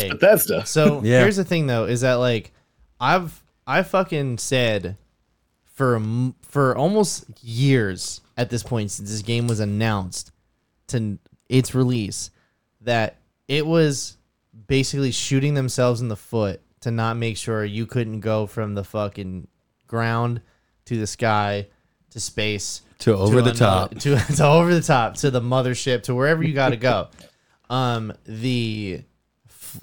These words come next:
Speaker 1: um, the exploration, the thousands of procedurally generated planets are exactly what you say. They're just kind of just this smattering of whatever.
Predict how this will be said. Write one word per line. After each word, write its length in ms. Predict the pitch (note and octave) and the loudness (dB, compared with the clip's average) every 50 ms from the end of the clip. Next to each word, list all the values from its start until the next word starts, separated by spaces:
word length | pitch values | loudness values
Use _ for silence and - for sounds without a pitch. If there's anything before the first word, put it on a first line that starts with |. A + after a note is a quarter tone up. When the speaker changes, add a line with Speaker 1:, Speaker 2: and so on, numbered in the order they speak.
| _ | _
Speaker 1:
um, 600 | - B2 A#2+ A#2 A2 G#2+ G#2 G2 F#2+ F#2+ F#2+ G2 G#2 - _ _ _ _ _ _ _ _ _ _ _ _ _ _ _ _ _ _ - - - _ _ - | -2 -2 0 0 0 0 -2 -4 -4 -6 -8 -10 -12 -16 _ _ _ _ _ _ _ _ _ _ _ _ _ _ _ _ _ _ -20 -20 -20 _ _ -4
the 200 | B2+ C3 - - | -4 -4 -2 -2
exploration, 960 | A#2+ C3+ - - - - C#3 C3+ B2 A#2 A2+ A2+ B2 B2 - - C3+ C3+ C3 | -2 -2 -2 -4 -4 -2 0 0 2 2 2 2 0 0 -2 -2 -2 -2 -2
the 80 | A#2+ A2 | -4 -8
thousands 600 | - - A#2+ A2+ A2 A2+ A#2 G#2 A2+ A#2+ A2+ G#2 | -6 -4 -2 0 0 0 -2 -2 -4 -6 -6 -6
of 140 | A2+ G#2 - | -8 -8 -8
procedurally 640 | - A2+ - - A#2 A2+ A2+ G2+ G#2+ A2+ A2 G#2+ | -10 -10 -8 -6 -6 -6 -8 -8 -8 -8 -8 -8
generated 480 | F#2+ A2 G#2+ G#2+ G#2 G#2 G#2 G#2 G2+ - | -6 -6 -6 -4 -4 -4 -6 -6 -6 -8
planets 420 | - A2 G#2+ G#2+ G#2+ A2 G#2+ - | -8 -6 -6 -6 -6 -6 -6 -6
are 120 | A2 G#2 | -6 -6
exactly 520 | G2+ F#2+ F#2 G#2+ G#2 G2+ G2 - - A2 G#2 | -6 -6 -4 -2 -2 -2 -2 -4 -6 -6 -4
what 160 | G2+ G2+ F2+ | -4 -4 -4
you 120 | F2+ G2+ | -6 -8
say. 340 | F#2 - - G#2 G2+ G2+ G#2 | -10 -8 -4 -4 -2 -2 -4
They're 140 | F#2+ G2+ G2 | -4 -6 -8
just 260 | F#2 G#2 G2+ F#2+ - | -6 -8 -8 -8 -8
kind 240 | - A2+ G#2+ G2+ G2 | -8 -6 -6 -6 -6
of 80 | F#2+ F2+ | -6 -8
just 240 | F#2+ F#2+ - - | -8 -8 -8 -8
this 140 | - G2+ F#2+ | -10 -10 -8
smattering 580 | - - - G#2 F#2+ F#2+ F#2+ G2 G2 G2 G2+ G#2 | -8 -8 -8 -6 -6 -6 -6 -6 -6 -6 -6 -6
of 80 | G2 | -6
whatever. 560 | F#2+ G2 F#2+ F#2 F#2 F#2+ F2+ G2+ G#2 G#2+ A#2 | -6 -6 -4 -4 -4 -4 -4 -4 -6 -6 -8